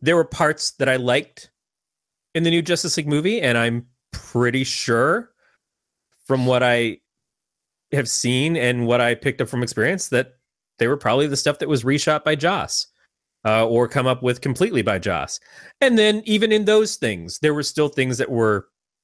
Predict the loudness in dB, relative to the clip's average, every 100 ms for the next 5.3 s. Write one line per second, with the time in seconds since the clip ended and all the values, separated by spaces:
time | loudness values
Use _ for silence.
0 | _ _ -6 -4 -6 -6 -2 -2 -2 -12
1 | _ _ _ _ _ _ _ _ _ -4
2 | -2 0 0 0 0 0 0 -2 0 0
3 | 2 0 2 0 0 -2 0 0 -2 -2
4 | -4 -2 -2 -2 -2 -2 -4 -4 -4 -4
5 | -6 -8 -10